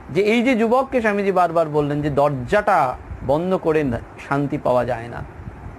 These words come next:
যেটি পরবর্তীকালে স্বামী রঙ্গনাথানন্দজি মহারাজ বলতেন, "If we close your eyes, you can see God, but if you open your eyes, what can I do for others?" যদি তুমি তোমার চোখটাকে খোলো, তাহলে সর্বদা ভাবতে হবে, "What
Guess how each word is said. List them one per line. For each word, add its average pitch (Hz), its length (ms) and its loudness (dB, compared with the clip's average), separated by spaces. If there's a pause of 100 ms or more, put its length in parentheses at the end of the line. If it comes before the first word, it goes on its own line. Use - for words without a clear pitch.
(120)
যেটি 147 180 0
পরবর্তীকালে 156 840 0 (840)
স্বামী 147 200 2
রঙ্গনাথানন্দজি 202 840 2
মহারাজ 165 320 0
বলতেন, 156 340 -2
"If 156 120 0
we - 120 -2
close 196 400 2
your 214 200 2
eyes, 160 320 4
you 143 200 -4
can 147 100 0
see 165 500 -4
God, 175 320 2 (520)
but 143 320 0
if 170 140 -4
you 170 240 2
open 214 180 0
your 165 260 2
eyes, 127 480 -2 (680)
what 170 120 4 (120)
can 147 140 0
I 147 100 0
do 139 180 -2 (100)
for 160 100 2 (120)
others?" 143 380 -2 (600)
যদি 180 180 2
তুমি 226 200 2
তোমার 233 180 2 (100)
চোখটাকে 254 600 2
খোলো, 143 400 2
তাহলে 156 200 4
সর্বদা 165 420 2
ভাবতে 156 360 2
হবে, 135 160 2
"What 151 180 2